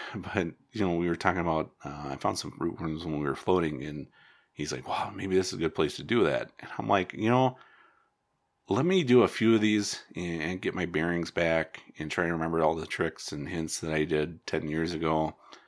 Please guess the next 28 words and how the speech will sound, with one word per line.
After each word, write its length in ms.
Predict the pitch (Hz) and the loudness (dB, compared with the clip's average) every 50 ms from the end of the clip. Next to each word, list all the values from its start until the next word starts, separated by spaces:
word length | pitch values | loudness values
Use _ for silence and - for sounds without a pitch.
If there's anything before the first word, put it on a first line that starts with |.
| _ _ _ _ _ - | _ _ _ _ _ -10
uh, 340 | - - 69 71 71 69 67 - - - | -8 -6 -4 -2 -2 -2 -2 -4 -8 -6
maybe, 240 | - 82 80 76 | -4 -2 -2 -2
you 240 | 76 73 73 71 64 | -2 -2 -2 -4 -4
know, 100 | 62 67 73 73 | -6 -8 -10 -12
even 240 | 71 69 - 65 - | -12 -12 -12 -14 -10
twelve 280 | - - 69 73 71 | -4 -4 -4 -2 -2
years 200 | 67 71 71 69 | -4 -6 -6 -6
ago, 160 | 67 73 73 | -6 -6 -4
I 60 | 73 73 | -4 -2
guess. 340 | 80 87 95 - - - - _ _ _ _ _ _ _ _ _ _ - | 0 0 0 0 -2 -4 -8 _ _ _ _ _ _ _ _ _ _ -8
And, 380 | - 78 78 80 78 76 76 73 | -4 -2 0 0 0 0 -2 -2
um, 380 | 73 73 71 73 73 67 - - _ - | -2 -2 -2 -2 -4 -6 -8 -10 _ -4
let 160 | 101 117 117 | -2 0 0
me 260 | 131 127 113 107 104 | 0 0 0 0 -2
work 380 | 98 101 101 95 95 95 - - | -2 0 2 4 2 4 4 2
on 140 | 90 82 82 | 2 2 2
that 280 | 80 80 85 87 - | 2 2 0 0 0
first 300 | - - 101 101 98 - | 4 6 6 6 6 2
before 240 | - 80 - - 90 | -2 -6 -4 -2 -2
we 120 | 85 82 - | 0 0 0
start 200 | - 80 78 76 | 0 0 0 0
making 360 | 76 - - - - 80 76 | -2 -4 -4 -2 0 0 0
management 380 | 76 76 80 90 98 95 95 | 0 -2 -2 0 0 -2 -2
decisions 460 | 92 95 - - - 95 - 101 90 - | -2 -4 -4 -2 -2 0 0 -2 -2 0
based 320 | - 85 82 85 - - | 2 2 2 2 0 -2
on 140 | 92 90 92 | -2 -2 -2
this 160 | 90 92 - | -2 -4 -2
stuff." 440 | - - 87 85 85 - - - | 0 0 2 2 0 -2 -6 -12